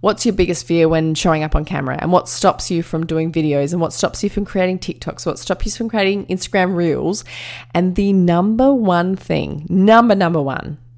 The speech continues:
is always, "Oh, I don't know what people, you know, I'm scared of what people say about me." And in that instant,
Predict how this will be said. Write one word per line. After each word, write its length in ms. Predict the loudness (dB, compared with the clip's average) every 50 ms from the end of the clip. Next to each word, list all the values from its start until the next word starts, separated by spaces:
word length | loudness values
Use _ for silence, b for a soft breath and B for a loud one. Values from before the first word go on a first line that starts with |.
| -12 -8
is 160 | -6 -2 0
always, 600 | 2 2 4 4 4 4 4 2 0 -2 -6 -8 -8 -8
"Oh, 440 | -6 -4 -4 -2 -4 -4 -6 -10 -12 -10 -4
I 60 | -2
don't 160 | 0 0 2
know 100 | 2 0
what 140 | 0 -2 -2
people, 460 | -4 -6 -4 -2 -2 -2 -4 -6 -8 -6
you 100 | -4 -2
know, 80 | -2 -2
I'm 120 | -2 -4
scared 220 | -4 -2 0 0 0
of 40 |
what 120 | 0 0 0
people 260 | 0 0 0 -2 -4
say 240 | -2 -2 -2 0 0
about 220 | 0 0 -2 -2
me." 240 | -4 -8 -8 -10 -14 -18 -20 -20 B B B B B B B B B B B B B B B
And 160 | 0 0 2 4
in 200 | 6 6 6 6
that 200 | 6 4 2 2
instant, 520 | 0 0 0 0 0 0 0 0 -2 -6